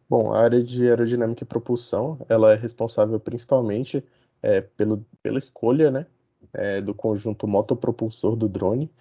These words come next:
que vai incluir aí o motor, a hélice,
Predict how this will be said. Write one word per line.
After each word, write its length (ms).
que 120
vai 200
incluir 420
aí 260
o 160
motor, 580
a 160
hélice, 640